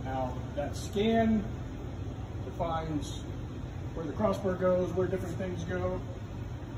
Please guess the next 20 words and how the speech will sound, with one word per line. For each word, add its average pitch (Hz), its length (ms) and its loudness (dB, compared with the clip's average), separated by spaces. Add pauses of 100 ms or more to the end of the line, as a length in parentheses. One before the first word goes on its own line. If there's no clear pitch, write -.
(460)
You - 60 -2
can - 120 -4
put 202 120 6
it 185 100 6
in 185 120 6
there, 622 420 4 (2500)
close 170 300 0
the 160 80 0
door, 247 480 8
and 139 100 -4
you 135 220 -4
press 175 180 -2
the 160 140 -4
reset. 269 540 0 (1000)
C - 120 -4 (200)
E 202 120 0
is 175 160 -4
ready, 208 280 4
it's 165 220 -2
safe. 247 320 2